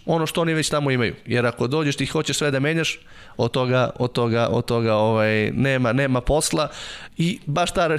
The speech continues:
rečenica upotrebio, „spoznaja rada u inostranstvu.” Igor, tad ćeš shvatiti šta je spoznaja rada u inostranstvu, jer jedna kompletno nova sfera u tvom životu i tako je bilo, što bi se reklo, Igor,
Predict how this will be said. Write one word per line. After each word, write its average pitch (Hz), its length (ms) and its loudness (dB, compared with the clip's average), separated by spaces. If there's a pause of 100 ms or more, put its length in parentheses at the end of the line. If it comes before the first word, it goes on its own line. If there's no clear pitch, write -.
rečenica 160 540 0
upotrebio, 143 500 0
„spoznaja 160 480 0
rada 143 280 0
u 131 80 2
inostranstvu.” 110 540 -2 (460)
Igor, 107 220 0 (200)
tad 135 180 -2
ćeš - 100 0
shvatiti 139 380 -2
šta - 160 0
je 135 60 2
spoznaja 131 380 0
rada 123 220 2
u - 20 2
inostranstvu, 143 500 -2
jer 123 100 -4 (380)
jedna 147 200 0
kompletno 160 580 0
nova 151 220 2
sfera 143 280 0
u 123 40 -2
tvom 135 180 0
životu 147 360 0
i 160 280 -2
tako 147 300 -2
je 127 120 0
bilo, 143 360 0 (520)
što - 220 -6
bi 117 100 0
se 120 120 0
reklo, 135 280 0
Igor, 131 300 0